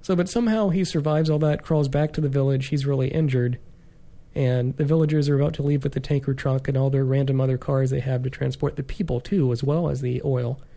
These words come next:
And Mad Max kinda says, "Oh, fuck it, I'm gonna go drive the truck. I know the terrain, I, I'm a good driver, I have my license." It's not expired. <laughs>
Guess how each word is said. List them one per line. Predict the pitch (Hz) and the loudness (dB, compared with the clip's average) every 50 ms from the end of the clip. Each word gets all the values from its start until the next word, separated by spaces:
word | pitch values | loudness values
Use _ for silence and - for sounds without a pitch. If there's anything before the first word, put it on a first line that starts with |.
| - - - - - - - - - - - - | -20 -20 -20 -20 -20 -20 -20 -20 -20 -16 -6 -2
And | 160 143 143 147 | 0 0 2 2
Mad | 147 147 143 | 2 2 2
Max | 143 143 139 139 135 - | 2 2 0 -2 -4 -4
kinda | - 147 139 135 | -2 -2 -2 -2
says, | 131 - 135 131 131 131 131 - | 0 0 0 0 0 -2 -4 -4
"Oh, | - 151 143 139 | -2 0 0 0
fuck | 131 135 - 135 127 143 | 0 0 -2 -2 -2 -2
it, | 143 - | -2 -2
I'm | - 135 | 0 0
gonna | 135 139 | 2 2
go | 135 135 131 127 | 2 2 2 2
drive | 123 - 131 127 127 127 | 0 0 0 0 0 -2
the | 127 127 | -2 -4
truck. | - - 127 127 127 - - - - - - - - - - - - - - - - | -2 -2 -2 -2 -4 -6 -12 -20 -20 -20 -20 -20 -20 -20 -20 -20 -20 -20 -12 -4 0
I | 143 | 2
know | 135 135 135 135 | 4 4 4 4
the | 135 135 | 4 2
terrain, | 135 - - 139 135 131 127 135 135 127 123 | 0 0 2 2 4 4 4 2 2 2 2
I, | 117 117 120 120 120 123 - - - - - - - - - - - | 0 -2 -2 -2 -4 -4 -6 -10 -18 -20 -20 -20 -20 -20 -16 -6 -2
I'm | 143 135 | 0 2
a | 131 123 | 2 2
good | 131 127 123 | 2 0 0
driver, | 135 143 139 147 151 147 143 143 143 139 135 - - | 0 0 2 2 2 2 2 0 0 -2 -4 -4 -2
I | - 139 | 0 2
have | 131 127 | 2 2
my | 127 127 | 2 0
license." | 127 127 135 139 135 - - 139 139 - - - - - - - - - - | 0 0 0 0 0 -2 -2 -4 -4 -6 -8 -14 -18 -20 -20 -20 -20 -8 -2
It's | - | -2
not | 143 127 | 0 0
expired. | 123 - - - 143 143 147 143 143 - - - - - - | -2 -4 -4 -2 -2 0 0 -2 -2 -4 -8 -18 -20 -6 -2
<laughs> | - | 0